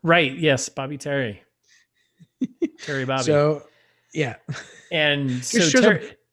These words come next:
Speaker 1: okay.
Speaker 2: blasting civilians <laughs> left and right. It's amazing.
Speaker 1: Like,
Speaker 2: Like, just shotgunning the crap out of everyone he sees. <laughs>
Speaker 1: like, he's just, he's been prepared for this. He's ready. He's just, like,
Speaker 2: Yeah.
Speaker 1: smoking people left and right.
Speaker 2: Very colonial of him.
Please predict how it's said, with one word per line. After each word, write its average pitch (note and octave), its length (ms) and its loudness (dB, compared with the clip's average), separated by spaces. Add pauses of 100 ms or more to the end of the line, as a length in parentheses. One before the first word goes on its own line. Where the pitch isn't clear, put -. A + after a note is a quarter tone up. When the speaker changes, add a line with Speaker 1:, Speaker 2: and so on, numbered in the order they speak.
(260)
Speaker 1:
okay. A#2 180 -8
Speaker 2:
blasting F#3 640 2
civilians D#3 680 4
<laughs> B3 240 4
left - 0 -
and G#4 640 4
right. C4+ 200 2
It's - 160 0
amazing. F#3 720 0 (180)
Speaker 1:
Like, D3+ 120 -6
Speaker 2:
Like, F3+ 120 2
just B3 180 4
shotgunning F#3+ 560 2
the C#3+ 80 -2
crap C#3 360 0
out C3+ 140 0
of C3+ 60 0
everyone C3+ 340 0
he A#2+ 60 -8
sees. A#2+ 340 -8 (400)
<laughs> D#4+ 80 -8
Speaker 1:
like, F3 260 0
he's F#3+ 300 -4
just, B2+ 200 -6
he's D#3 220 -2
been C3+ 180 -4
prepared A#2 400 -4
for A#2+ 60 -10
this. G#2 100 -10
He's A#2+ 200 -6
ready. G#2+ 300 0
He's A2 220 -12
just, A#2 200 -18
like, G#2+ 240 -12
Speaker 2:
Yeah. C#3+ 100 -4
Speaker 1:
smoking B2 480 -8
people A2 460 -6
left A#2 240 -8
and A2+ 140 -10
right. G#2+ 320 -10 (180)
Speaker 2:
Very E3 460 4
colonial C3+ 680 0
of A#2+ 120 -6
him. B2+ 220 -4